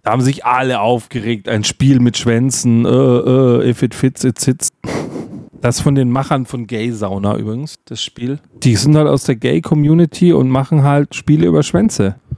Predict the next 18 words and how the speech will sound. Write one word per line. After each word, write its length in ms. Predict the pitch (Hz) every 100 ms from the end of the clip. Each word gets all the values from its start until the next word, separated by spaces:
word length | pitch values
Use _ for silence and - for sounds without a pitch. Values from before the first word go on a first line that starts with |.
| - _ - _
Sollen 200 | - 113
sie 80 | 131
es 60 | 127
doch 120 | 123
machen. 500 | 143 170 123 - -
Was 140 | - -
kostet 280 | 143 - 151
der 60 |
Spaß? 460 | - 156 180 - - _ -
Hm, 220 | 123 117
ah, 240 | 113 131 123
neunundzwanzig 520 | 120 147 151 127 -
Euro 220 | 139 135
halt 160 | 123 -
zu 100 | 113
teuer. 380 | 117 117 85 - _
Raus. 480 | 104 101 110 - -
So, 640 | - - - - - -